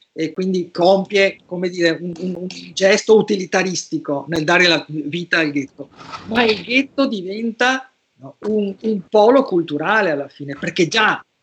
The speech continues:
pochi decenni più tardi, tra la fine del Cinquecento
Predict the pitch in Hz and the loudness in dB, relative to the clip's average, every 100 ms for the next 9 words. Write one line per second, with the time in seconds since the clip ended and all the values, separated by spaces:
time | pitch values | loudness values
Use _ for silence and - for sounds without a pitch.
0 | _ 208 220 220 180 175 214 214 180 202 | _ 4 4 2 -2 -4 -2 -2 -2 -6
1 | - 180 147 147 185 233 165 147 208 196 | -6 -4 -2 -4 -2 -2 -2 -2 -2 0
2 | 170 - 175 170 160 - 202 170 147 | 2 0 -2 0 0 2 0 -2 -6